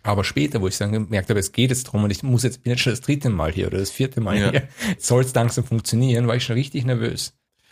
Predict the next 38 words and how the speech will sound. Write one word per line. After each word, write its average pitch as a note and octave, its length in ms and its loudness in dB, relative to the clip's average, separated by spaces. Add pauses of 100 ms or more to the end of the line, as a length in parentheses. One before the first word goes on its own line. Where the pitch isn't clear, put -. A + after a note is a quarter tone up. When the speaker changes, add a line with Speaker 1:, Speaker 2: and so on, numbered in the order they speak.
Speaker 2:
Also G2 160 0
wenn G#2+ 80 4
ich A#2 80 2
jetzt B2+ 220 2
dran G2+ 120 0
zurückdenke, G2+ 880 -2 (680)
finde A#2 280 6
ich's A2+ 120 0
verrückt, A2 640 2
dass F2+ 160 -2
ich's G2+ 220 -2
geschafft - 420 -4
hab. C#2 220 -6 (280)
Mit G#2+ 280 -2
der A#2 280 4
Vorbereitung, A2 840 2
die F#2+ 160 0
ich F#2 160 -2
da G2 140 0
an F#2 80 0
den F#2+ 40 -4
Tag G#2 320 -2
gelegt G#2 600 -2
habe, G2 440 0
war E2 200 -2
es, G2+ 140 -6
glaub F2+ 180 0
ich, F2+ 100 -8
einfach F#2 180 -8
mehr F#2 200 -2
Glück, F#2+ 200 -6
dass F2+ 140 -4
ich - 100 -6
einfach F#2 140 -6
das F2+ 160 -6
Richtige F#2 300 -4
angekreuzt E2+ 540 -6
hab. C2 180 -6